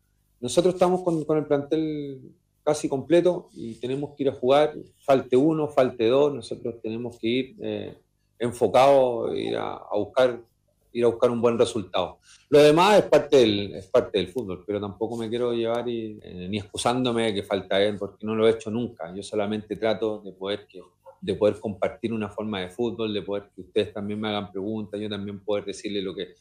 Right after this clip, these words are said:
a nosotros nos gustaría tener, no, lo que falta, lo que no tenemos, lo que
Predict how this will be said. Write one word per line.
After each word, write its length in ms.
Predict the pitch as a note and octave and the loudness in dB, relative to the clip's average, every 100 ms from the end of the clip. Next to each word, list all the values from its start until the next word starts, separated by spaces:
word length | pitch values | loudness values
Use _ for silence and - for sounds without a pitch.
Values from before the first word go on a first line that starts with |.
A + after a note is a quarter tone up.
| _ | _
a 60 | F#2+ | -12
nosotros 380 | F#2+ - F#2 G2+ | -10 -8 -8 -8
nos 140 | F#2+ | -8
gustaría 480 | F#2 - G2 G#2 F#2+ | -10 -10 -4 -2 -2
tener, 360 | G2 G#2+ A2+ G#2+ | -2 -4 -4 -6
no, 240 | F2+ E2+ - _ - | -10 -14 -20 _ -18
lo 100 | G2 | -16
que 80 | E2 | -4
falta, 580 | A#2+ A#2 G2 G#2+ G#2 G2 | 0 2 0 -6 -8 -8
lo 100 | F#2+ | -10
que 100 | G2 | -10
no 120 | F#2 | -10
tenemos, 500 | F#2 G#2+ A#2+ G#2+ G2 | -6 -4 -4 -4 -8
lo 140 | F#2+ | -10
que 220 | F#2+ - | -14 -18